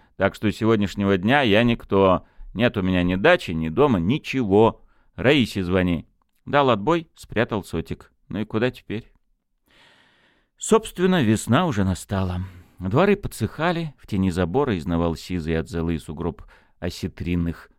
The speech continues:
очертаний, хотя откуда в городе зола? Скорее уж из выхлопных труб налетела.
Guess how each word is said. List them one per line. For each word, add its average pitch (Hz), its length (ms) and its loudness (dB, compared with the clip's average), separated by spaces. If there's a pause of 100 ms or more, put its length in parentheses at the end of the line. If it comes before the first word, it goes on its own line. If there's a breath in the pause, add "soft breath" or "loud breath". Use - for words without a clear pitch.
очертаний, 147 920 -4 (260)
хотя 104 240 0
откуда 104 460 2
в 90 180 0
городе 85 580 -2
зола? 80 720 -2 (720 soft breath)
Скорее 202 380 2
уж - 240 -2 (120)
из 123 200 2
выхлопных 117 800 0
труб 101 560 0
налетела. 82 920 -4